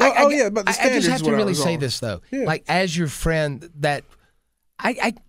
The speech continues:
Speaker 1: I, I don't know. I, I mean, I can, I don't know what I, the fact that, I, I don't know, it makes me hurt for you. I don't know,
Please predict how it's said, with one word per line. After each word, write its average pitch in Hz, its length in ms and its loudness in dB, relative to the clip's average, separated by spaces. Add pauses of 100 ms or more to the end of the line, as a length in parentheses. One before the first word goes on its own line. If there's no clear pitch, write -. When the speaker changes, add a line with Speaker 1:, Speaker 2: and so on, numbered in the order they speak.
(340)
Speaker 1:
I, 202 400 0
I - 20 -2
don't 208 220 -4
know. 202 240 -2
I, 180 200 0
I 220 60 0
mean, 214 140 0
I 226 160 -2
can, 180 440 -6 (460)
I 247 80 -4
don't 214 160 -2
know 147 120 -4
what 139 120 -4
I, 135 180 -14 (1600)
the 190 100 0
fact 208 480 -2
that, 170 220 -4 (100)
I, 156 380 -2
I 208 40 -2
don't 247 160 -2
know, 165 80 -2
it 147 80 -4
makes 190 320 0
me 214 140 -2
hurt 165 420 -2
for 156 140 -4
you. 113 320 -6 (440)
I 233 120 2
don't 269 180 2
know, 233 360 0